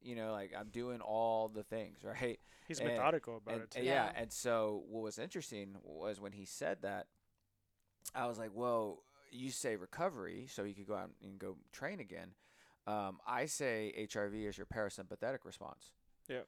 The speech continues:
Speaker 1: And so the higher that it goes up,
Speaker 3: That
Speaker 1: the
Speaker 3: makes
Speaker 1: higher
Speaker 3: sense.
Speaker 1: your parasympathetic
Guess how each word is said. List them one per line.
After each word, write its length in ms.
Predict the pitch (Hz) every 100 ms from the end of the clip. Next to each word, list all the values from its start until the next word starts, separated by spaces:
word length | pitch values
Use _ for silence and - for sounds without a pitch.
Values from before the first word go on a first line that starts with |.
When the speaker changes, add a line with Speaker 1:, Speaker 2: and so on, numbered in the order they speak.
| _ -
Speaker 1:
And 100 | 107
so 140 | -
the 120 | 107 101
higher 340 | 127 120 113
that 100 | 110
it 80 | 101
goes 260 | 104 98
up, 200 | 117 131
Speaker 3:
That 80 | 147
Speaker 1:
the 80 | 101
Speaker 3:
makes 100 | 101
Speaker 1:
higher 420 | 110 107 113 110
Speaker 3:
sense. 100 | 104
Speaker 1:
your 80 | 98
parasympathetic 720 | - 104 98 104 98 - 113